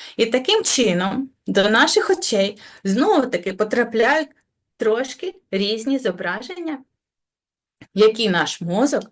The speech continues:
складає в три Д картинку. Поляризація виявляється дуже корисна не лише для кіно.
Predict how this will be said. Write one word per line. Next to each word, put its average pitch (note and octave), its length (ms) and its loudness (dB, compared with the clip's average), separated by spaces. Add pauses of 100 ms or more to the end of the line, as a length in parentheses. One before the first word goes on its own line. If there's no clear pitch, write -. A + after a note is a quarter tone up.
(200)
складає E3 640 -6
в B3 80 -8
три E3 220 -12
Д D#3+ 180 -4
картинку. F#3+ 680 -2 (3500)
Поляризація C#4 1080 2 (220)
виявляється C4 760 -2
дуже C4+ 220 -6
корисна C4+ 440 -4
не A#3 180 -4
лише B3 380 -4
для G#3+ 180 -6
кіно. E3 380 -16